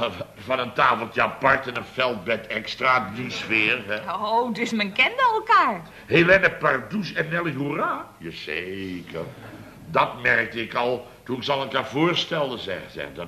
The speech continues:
Speaker 1: dat had meteen al zoiets kils van, eh,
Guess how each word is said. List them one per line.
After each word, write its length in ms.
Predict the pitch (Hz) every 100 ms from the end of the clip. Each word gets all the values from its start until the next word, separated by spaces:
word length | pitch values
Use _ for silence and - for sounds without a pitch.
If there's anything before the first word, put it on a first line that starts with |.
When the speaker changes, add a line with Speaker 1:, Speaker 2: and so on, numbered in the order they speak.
| 78
Speaker 1:
dat 180 | 92 85
had 280 | - 104 95
meteen 500 | 92 120 127 123 120
al 160 | 107
zoiets 440 | 98 110 98 - -
kils 480 | 127 123 110 -
van, 280 | - 113 107
eh, 80 | 101